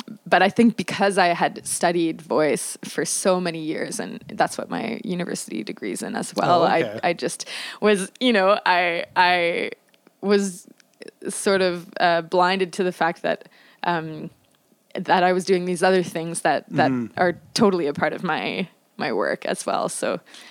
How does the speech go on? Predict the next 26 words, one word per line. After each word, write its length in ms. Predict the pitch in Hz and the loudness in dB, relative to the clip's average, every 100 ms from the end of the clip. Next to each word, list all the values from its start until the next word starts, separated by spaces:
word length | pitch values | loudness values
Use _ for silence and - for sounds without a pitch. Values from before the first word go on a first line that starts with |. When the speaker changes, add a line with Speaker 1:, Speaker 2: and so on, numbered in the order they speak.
| - | -6
Speaker 1:
um, 320 | 175 170 170 160 | -4 -4 -6 4
voice 300 | 277 285 214 | 4 6 2
was 180 | 175 | 0
definitely 400 | 180 175 170 160 | 0 -2 -4 -4
the 140 | 160 156 | -6 -6
main 440 | 156 160 165 160 | -6 -6 -6 -8
thing 200 | - 156 | -4 -4
Speaker 2:
main 80 | 156 | -4
one. 40 | 175 | -2
Speaker 1:
growing 300 | 165 165 175 | -2 -2 -4
up. 160 | - - | -6 0
And 140 | 208 | 2
then 280 | 208 190 - - | 2 0 -4 -2
I 80 | |
did 180 | 185 175 | 0 -2
piano 240 | - 170 160 | -4 -6 -4
lessons 400 | - - - - | -8 -8 -8 -6
as 160 | 185 | -6
well. 300 | 165 165 165 | -4 -2 -2
And, 240 | 170 160 - - - - - | -4 -8 -12 -20 -20 -18 0
but 160 | 214 | 2
I 140 | 196 196 | 4 2
mostly 540 | 185 180 - 180 175 | 2 0 0 0 0
just 400 | 170 180 - - - | 0 -4 -4 -16 -2
banged 260 | 160 160 | 0 2
out, 280 | 156 156 - | 0 0 -2